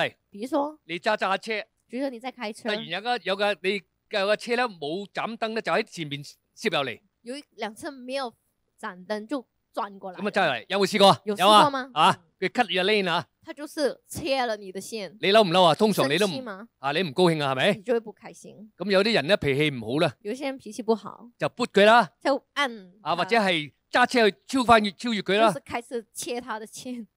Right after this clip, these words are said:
Speaker 1: 大家知唔知道？
Speaker 2: 大家知道嗎？
Speaker 1: 三分一嘅交通意外。
Speaker 2: 三分之一的交通意外。
Speaker 1: 都係因為人呢，嗰，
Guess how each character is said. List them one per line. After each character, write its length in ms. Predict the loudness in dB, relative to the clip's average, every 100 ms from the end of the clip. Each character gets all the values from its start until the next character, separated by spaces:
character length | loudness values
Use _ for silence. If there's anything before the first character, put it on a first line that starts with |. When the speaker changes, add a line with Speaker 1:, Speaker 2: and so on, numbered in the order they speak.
| _ _ _
Speaker 1:
大 100 | -8
家 140 | -2 -2
知 140 | -2
唔 80 | -10
知 80 | -12
道？ 180 | -12 _ _ -10
Speaker 2:
大 80 | -10
家 60 |
知 140 | -10 -8
道 180 | -8
嗎？ 260 | -8 -14 -20 _
Speaker 1:
三 440 | -2 4 4 2
分 220 | -2 -4 0
一 40 |
嘅 260 | -2 0 -2 2
交 200 | 6 6
通 200 | 6 2
意 160 | -2
外。 280 | -6 -6 -8 _
Speaker 2:
三 240 | -10 -8
分 120 | -8 -14
之 100 | -14
一 120 | -12
的 100 | -12
交 180 | -10 -10
通 180 | -10 -18
意 120 | -18
外。 300 | -18 -18 -20 -12 2
Speaker 1:
都 140 | 4
係 100 | 6 4
因 160 | 2
為 100 | 0
人 260 | 0 -4 -6
呢， 160 | -6 -6 _
嗰， 100 | -12